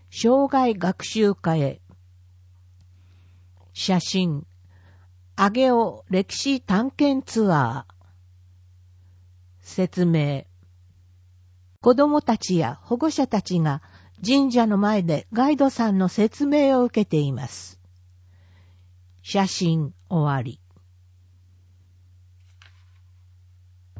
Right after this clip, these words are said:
埼玉県生態系保護協会上尾支部の催し。上尾の秘境桜創作里山で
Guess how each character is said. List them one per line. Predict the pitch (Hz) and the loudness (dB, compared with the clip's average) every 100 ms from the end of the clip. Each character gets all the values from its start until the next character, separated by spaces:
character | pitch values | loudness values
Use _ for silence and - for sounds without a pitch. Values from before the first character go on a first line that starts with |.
| - - | -20 -4
埼 | 254 277 | 0 0
玉 | - 277 262 254 | -2 -4 -2 -2
県 | - 185 160 - _ - | 0 -2 -2 -10 _ -20
生 | - 247 294 | 0 2 2
態 | - 277 277 | 2 2 2
系 | - 262 254 | 0 2 2
保 | 233 202 | 2 2
護 | 208 277 | 2 0
協 | - 269 226 | 2 2 0
会 | - 147 135 - - - - - - | -2 -4 -4 -8 -18 -20 -20 -6 4
上 | 214 233 294 | 4 6 4
尾 | 285 | 4
支 | - 269 | 2 0
部 | 247 | 2
の | 185 147 | 4 2
催 | 139 165 196 190 180 | 2 2 2 2 0
し。 | - 165 139 - _ - _ - - - - - - - _ - _ _ _ - | -2 -6 -8 -10 _ -20 _ -20 -20 -20 -20 -20 -20 -20 _ -20 _ _ _ 2
上 | 240 277 285 | 2 2 2
尾 | 269 | 2
の | 262 254 | 0 -2
秘 | - | -2
境 | - 220 196 | -2 0 0
桜 | 180 208 - 285 285 | 0 -2 0 2 2
創 | 269 262 247 | 2 2 2
作 | - 226 - | 0 -2 -2
里 | 202 202 208 269 | -2 0 2 4
山 | 254 233 220 | 4 2 0
で | 190 175 | -2 -4